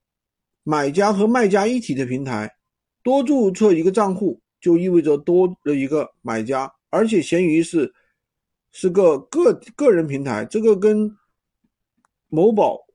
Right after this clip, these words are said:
多多这样的专业平台不一样。做这两个平台大部分都是专业卖家，小白是不会注册这种门槛高的平台的。在闲鱼上，大部分人都是不会卖东西的人，你只要学会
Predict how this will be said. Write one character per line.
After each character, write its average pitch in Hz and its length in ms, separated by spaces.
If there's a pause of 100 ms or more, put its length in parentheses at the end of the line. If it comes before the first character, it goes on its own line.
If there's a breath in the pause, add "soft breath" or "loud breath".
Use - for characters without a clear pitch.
多 214 160
多 214 240
这 226 120
样 214 80
的 156 120
专 202 200
业 208 80
平 151 140
台 143 140
不 135 160
一 131 80
样。 135 340
做 254 120
这 269 100
两 180 160
个 185 60
平 170 140
台 156 220
大 202 200
部 180 120
分 180 100
都 165 80
是 160 180
专 196 220
业 220 80
卖 170 220
家， 135 240 (380)
小 143 280
白 139 240
是 185 120
不 143 180
会 220 160
注 208 160
册 190 160
这 175 140
种 147 120
门 135 200
槛 135 200
高 170 200
的 165 80
平 123 140
台 120 140
的。 101 140 (1040)
在 233 500
闲 202 300
鱼 185 100
上， 170 320 (380)
大 262 200
部 202 140
分 190 160
人 143 220
都 190 260
是 185 160
不 127 320
会 180 200
卖 170 200
东 180 220
西 202 80
的 120 100
人， - 180 (520)
你 220 180
只 202 120
要 240 120
学 214 220
会 220 340